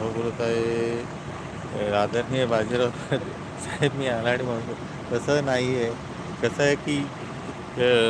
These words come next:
एकतर आता मी उन्हात उभा आहे, काही दिसत नाही आहे. अनाडी नाही हो. हे बघा, जे शहाणे असतात ते कोणाला मदत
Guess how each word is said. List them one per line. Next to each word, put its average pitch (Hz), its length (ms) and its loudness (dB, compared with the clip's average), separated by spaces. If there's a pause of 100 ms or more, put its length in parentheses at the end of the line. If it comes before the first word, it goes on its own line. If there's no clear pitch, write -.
(140)
एकतर 143 640 4
आता 127 200 4
मी 143 140 -2
उन्हात 139 340 0
उभा 113 180 0
आहे, 95 100 0 (720)
काही 123 160 2
दिसत 127 340 -2
नाही 120 200 -2
आहे. 95 300 -8 (1400)
अनाडी 127 400 0
नाही 123 220 -2
हो. 113 80 -2
हे 110 400 -4
बघा, 117 140 -2
जे 113 280 -4
शहाणे 120 260 0
असतात 127 400 -4 (640)
ते 131 60 -2
कोणाला 127 360 0
मदत 120 320 -2